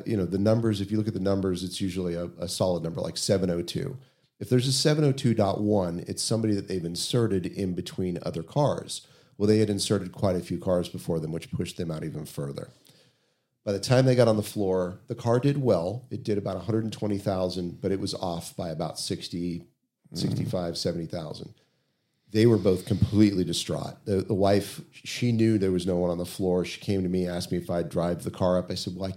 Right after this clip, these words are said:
Speaker 1: I, I can't do anything to make this situation better. I can take your storyboard up. I can make sure that they read a good copy on it.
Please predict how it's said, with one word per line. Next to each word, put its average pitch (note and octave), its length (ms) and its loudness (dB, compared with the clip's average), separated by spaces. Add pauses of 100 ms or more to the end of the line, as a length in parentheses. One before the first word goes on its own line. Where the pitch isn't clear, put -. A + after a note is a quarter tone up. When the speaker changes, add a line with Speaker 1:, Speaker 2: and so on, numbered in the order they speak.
(160)
Speaker 1:
I, G2+ 60 -8
I G#2 40 -4
can't A2+ 380 -4
do G2+ 140 0
anything F2+ 320 0
to - 120 -6
make F2 340 -4 (380)
this F#2 200 -6
situation G2 720 2
better. G2 460 6
I F2+ 100 0
can F2 140 -6
take F2+ 220 -2
your E2+ 60 -4
storyboard G#2 640 4
up. G2 240 0
I F2+ 60 -2
can F2 180 -6
make F2+ 180 -4
sure F#2+ 220 0
that F2+ 160 -2
they E2+ 140 -2
read F#2 240 2
a E2+ 40 0
good E2 240 -2
copy G#2+ 400 -2
on G2+ 180 0
it. G2 180 -2